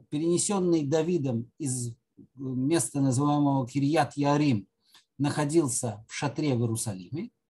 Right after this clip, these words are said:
в то время как, э, медный жертвенник, построенный во времена Моше вместе со скинией, э, располагались, э, именно в, э, Гивоне.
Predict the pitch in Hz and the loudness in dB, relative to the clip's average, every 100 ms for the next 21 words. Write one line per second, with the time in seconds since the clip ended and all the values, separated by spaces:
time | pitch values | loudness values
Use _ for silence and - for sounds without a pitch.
0 | _ _ _ _ _ - - 165 156 165 | _ _ _ _ _ -20 -2 2 4 6
1 | 262 285 220 - 135 190 - _ _ _ | 6 6 4 4 2 2 -2 _ _ _
2 | _ _ _ _ - 127 127 123 123 123 | _ _ _ _ -16 -4 0 0 0 0
3 | 123 120 120 120 - _ _ _ _ _ | 0 -2 -2 -6 -10 _ _ _ _ _
4 | _ _ - 135 175 151 160 139 196 123 | _ _ -4 2 2 2 2 2 2 0
5 | - 98 - _ _ _ _ 113 - 139 | -6 -12 -14 _ _ _ _ -12 -8 -4
6 | 135 123 120 120 120 123 127 117 120 - | -4 -2 -2 -2 0 -2 0 0 -2 -4
7 | 123 - _ 139 147 120 120 - 123 - | -8 -8 _ 2 2 -2 -4 -4 -4 0
8 | 302 247 196 240 - _ _ _ - 131 | 0 2 0 -4 -10 _ _ _ -4 0
9 | 139 139 139 139 - 175 170 233 262 254 | 2 4 2 0 2 4 6 6 4 2
10 | - - _ _ 123 135 139 - 190 202 | -6 -14 _ _ -8 -4 -4 -4 -2 0
11 | 196 196 190 - _ - 127 117 123 143 | 2 2 0 -4 _ -12 -8 -6 -2 0
12 | 135 135 131 131 131 135 - _ _ - | 2 0 0 -2 -6 -10 -16 _ _ -2
13 | 151 151 131 92 | 2 4 4 2